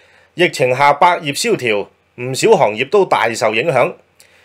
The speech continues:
自二零二零年開始，經營環境十分惡劣。本公司亦都好可惜，未能力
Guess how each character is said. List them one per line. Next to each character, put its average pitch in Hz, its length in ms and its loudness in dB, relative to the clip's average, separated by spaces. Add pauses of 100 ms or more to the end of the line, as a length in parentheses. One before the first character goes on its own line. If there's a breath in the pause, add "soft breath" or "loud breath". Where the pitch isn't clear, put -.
(120)
自 170 140 -8
二 175 420 -2
零 120 60 2
二 160 240 -4
零 117 160 2
年 117 180 -2
開 180 240 2
始， 147 300 -2 (240)
經 214 140 0
營 110 280 -2
環 107 260 0
境 151 200 -2
十 151 120 0
分 175 200 4
惡 143 180 0
劣。 135 160 -2 (540 soft breath)
本 190 240 -2
公 220 200 4
司 214 140 -4
亦 180 120 0
都 156 140 0
好 147 120 2 (160)
可 170 40 6
惜， 196 340 0
未 127 240 2
能 107 300 -2
力 127 140 2